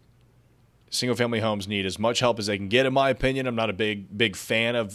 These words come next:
single-family investments. Now, clearly, just because I'm not a big fan doesn't mean they're not a good investment. Um, I've ju-, I just don't see the value in it, but a lot of hedge funds and reits do, and that, to me, says something, right? So let's dive into why prop tech,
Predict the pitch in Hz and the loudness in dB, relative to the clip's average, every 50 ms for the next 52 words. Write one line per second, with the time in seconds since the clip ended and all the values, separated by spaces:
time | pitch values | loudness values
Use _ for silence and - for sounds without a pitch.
0 | - - - - 123 113 110 - 123 113 110 110 107 98 87 98 95 101 - - | -4 -4 -2 -2 0 -2 -2 -2 -2 -2 -2 -2 -4 -4 -2 -2 -2 -2 -2 -4
1 | 110 107 101 - - - - - - - - _ - 113 107 - - - 147 143 | -4 -4 -4 -6 -8 -10 -16 -20 -20 -20 -12 _ -2 -2 -2 0 2 2 4 4
2 | 139 127 120 110 - - - 107 104 123 120 - 123 113 110 110 107 113 113 107 | 4 4 2 0 -4 -10 -14 -6 -2 -2 -2 -2 -2 -2 -2 -2 -2 -2 -2 -4
3 | 104 98 110 101 - - 113 107 110 104 101 101 104 101 98 90 87 87 90 98 | -2 -2 -2 -2 0 0 0 0 0 0 -2 -2 -2 -2 -4 -4 -4 -4 -2 -2
4 | 104 107 101 117 123 123 127 123 131 - - 165 170 170 - - - - - - | 0 0 0 0 0 0 0 0 0 0 -2 -4 -4 -6 -8 -14 -20 -20 -20 -20
5 | - - _ - 104 107 110 107 104 101 95 95 90 - - - - 110 117 123 | -20 -20 _ -2 2 4 6 6 4 4 2 -2 -6 -8 -14 -4 2 4 4 4
6 | 120 123 110 92 101 113 117 113 113 101 - - 104 101 98 - 107 95 90 95 | 4 2 0 2 2 2 2 2 0 -2 -2 -2 -2 0 0 -2 -4 -4 -2 -2
7 | 95 104 101 95 92 87 85 - 104 95 95 98 104 107 101 - - - 113 110 | -2 0 -2 -2 -4 -6 -4 -2 -2 0 0 0 0 0 -2 -4 -4 -4 -4 -4
8 | - - 131 131 123 113 110 98 104 107 104 98 - - 110 98 90 82 80 82 | -4 -4 -4 -2 -2 -2 -4 -2 -2 -2 -2 -2 -4 -4 -2 -2 -2 -4 -4 -6
9 | 80 82 101 117 107 - - - - 120 120 117 117 113 110 - 117 101 92 - | -4 -2 -2 0 -2 -2 -6 -6 -2 0 0 0 0 0 -2 -2 -2 -2 -2 -4
10 | - 80 - - - 78 85 90 95 92 - - 101 98 101 - - 123 117 120 | -6 -6 -10 -14 -12 -8 -6 -4 -4 -2 -2 -2 -2 -2 -2 0 0 2 2 2
11 | 117 107 110 120 135 127 - - 98 85 85 87 90 - - - - - - _ | 2 2 2 0 0 0 -4 -6 -6 -6 -6 -8 -10 -12 -16 -20 -20 -20 -20 _
12 | _ _ _ 95 98 110 110 113 120 117 - - 120 110 107 - - 110 104 95 | _ _ _ -2 0 2 2 2 2 0 0 0 0 0 0 -2 -2 -2 0 0
13 | 95 92 - - - | 0 -2 -6 -10 -16